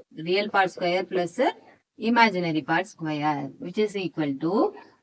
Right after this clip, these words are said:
square root of <clears throat> one square-ங்கிறது ஒன்னு, ரூட் த்ரீக்கு ஸ்கொயர் எடுத்தீங்கன்னா த்ரீ.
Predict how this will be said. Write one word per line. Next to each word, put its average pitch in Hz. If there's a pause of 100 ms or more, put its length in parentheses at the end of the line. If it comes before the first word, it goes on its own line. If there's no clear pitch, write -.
square 160
root 180 (100)
of 277 (340)
<clears throat> 170
one 180
square-ங்கிறது 196
ஒன்னு, 160 (200)
ரூட் 208
த்ரீக்கு 208
ஸ்கொயர் 175
எடுத்தீங்கன்னா 185 (400)
த்ரீ. 147